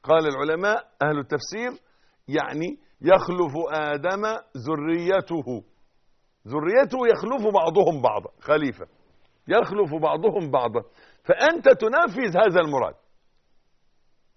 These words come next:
قال سبحانه وتعالى: "ولقد أرسلنا رسلا من قبلك وجعلنا لهم أزواجاً وذرية."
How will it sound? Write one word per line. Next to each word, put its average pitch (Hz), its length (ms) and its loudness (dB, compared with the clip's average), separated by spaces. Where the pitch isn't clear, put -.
قال 110 160 -4
سبحانه 135 200 -6
وتعالى: 165 440 -4
"ولقد 127 440 -4
أرسلنا 131 800 -6
رسلا 120 440 -10
من 101 260 -14
قبلك 156 560 -16
وجعلنا 113 760 -10
لهم 117 360 -12
أزواجاً 127 840 -14
وذرية." 87 720 -14